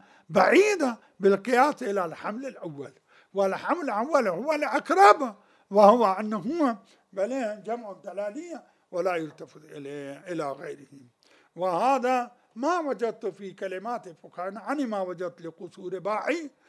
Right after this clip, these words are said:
هذا ما ن-، نبهنا على هذا الحمل، وهذا الحمل الدلالي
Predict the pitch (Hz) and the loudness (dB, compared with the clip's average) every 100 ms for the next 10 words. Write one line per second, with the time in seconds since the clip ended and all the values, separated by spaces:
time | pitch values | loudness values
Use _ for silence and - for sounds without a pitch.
0 | _ - 175 202 254 233 190 190 165 - | _ -14 -8 -4 -2 -2 -4 -8 -10 -16
1 | _ - 175 151 294 - 302 311 180 175 | _ -6 -4 2 4 4 2 -4 -6 -10
2 | 156 151 156 156 139 - 147 131 139 _ | -12 -12 -14 -14 -18 -20 -20 -20 -20 _
3 | _ 175 156 214 294 202 180 160 143 190 | _ -8 -2 2 2 2 -2 -6 -6 -6
4 | 233 165 135 147 185 202 214 214 185 | -6 -8 -12 -8 -4 0 0 -2 -10